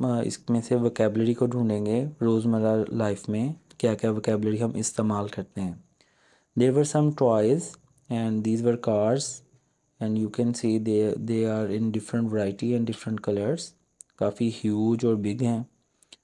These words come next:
और they were very beautiful। And for decoration to your houses, there were plenty of flowers of different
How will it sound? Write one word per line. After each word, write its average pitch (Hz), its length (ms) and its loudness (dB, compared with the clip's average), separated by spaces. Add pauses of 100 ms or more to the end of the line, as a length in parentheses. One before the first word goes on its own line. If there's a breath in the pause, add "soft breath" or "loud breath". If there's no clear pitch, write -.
(180)
और 98 260 -4 (280)
they 110 300 -2
were 107 160 -2
very 110 300 0
beautiful। 120 480 0 (880 soft breath)
And 123 140 0
for 123 160 4
decoration 135 800 2 (120)
to 120 400 -2
your 117 220 2
houses, 117 540 0 (680)
there 117 380 0
were 117 180 2 (120)
plenty 120 320 2
of 131 180 4
flowers 113 500 0
of 117 160 0
different 120 360 -2